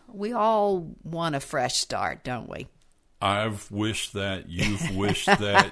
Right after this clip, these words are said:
Speaker 1: <laughs>
Speaker 2: We've all wished that. And the good news is it's really possible. And a lot of people might be saying, "Well,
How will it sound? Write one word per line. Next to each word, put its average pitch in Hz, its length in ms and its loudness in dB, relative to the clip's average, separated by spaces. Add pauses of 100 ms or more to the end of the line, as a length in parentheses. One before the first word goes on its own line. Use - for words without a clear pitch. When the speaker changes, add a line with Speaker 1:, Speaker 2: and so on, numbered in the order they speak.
Speaker 1:
<laughs> - 100 2
Speaker 2:
We've 104 240 0
all 110 420 2
wished 117 480 0
that. 85 440 -6 (800)
And 156 600 0 (400)
the 139 140 0
good 214 200 4
news 196 380 2
is 185 640 -4 (800)
it's 160 200 -2
really 180 260 -2
possible. 156 880 2 (920)
And 127 340 -2
a 120 40 2
lot 143 240 4
of 135 60 -6
people 131 280 4
might 120 240 2
be 110 100 0
saying, 98 500 -2
"Well, 90 340 -2